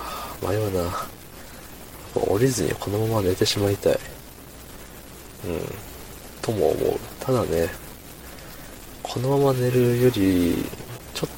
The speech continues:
とだけ我慢して、先にお風呂入って、なんか色々済ませてから寝た方が、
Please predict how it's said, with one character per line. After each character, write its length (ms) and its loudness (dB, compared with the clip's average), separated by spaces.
と 80 0
だ 100 6
け 160 4
我 200 6
慢 40 2
し 60 -6
て、 180 4
先 260 -4
に 140 2
お 80 8
風 140 4
呂 80 10
入 180 4
っ 40 0
て、 460 2
な 80 2
ん 60 -2
か 160 2
色 180 2
々 160 0
済 180 -2
ま 160 4
せ 80 -6
て 80 2
か 160 2
ら 80 2
寝 140 2
た 100 -2
方 240 6
が、 320 8